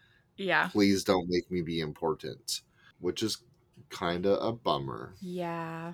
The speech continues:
Speaker 2: For her, at least.
Speaker 1: I wish that she just hadn't been in the movie, the character.
Speaker 2: Oof.
Speaker 1: <laughs>
Speaker 2: There you go.
Speaker 1: Anyways,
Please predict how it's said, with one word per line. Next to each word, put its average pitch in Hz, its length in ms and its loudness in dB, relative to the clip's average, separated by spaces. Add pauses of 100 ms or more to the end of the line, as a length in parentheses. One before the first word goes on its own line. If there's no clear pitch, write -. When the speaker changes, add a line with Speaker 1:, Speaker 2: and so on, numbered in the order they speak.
Speaker 2:
For 101 200 8
her, 82 260 2
at - 100 -10
least. - 480 -6
Speaker 1:
I 180 440 -2 (140)
wish 185 420 -4
that 202 180 0
she 196 340 -2
just 196 240 -6
hadn't 190 340 2
been 196 140 -4
in 202 140 2
the 202 60 2
movie, 165 500 0
the 180 100 -2
character. 175 680 0 (100)
Speaker 2:
Oof. - 400 4 (680)
Speaker 1:
<laughs> 294 40 10 (1160)
Speaker 2:
There 98 180 12
you 104 80 8
go. 107 400 10 (260)
Speaker 1:
Anyways, 226 480 10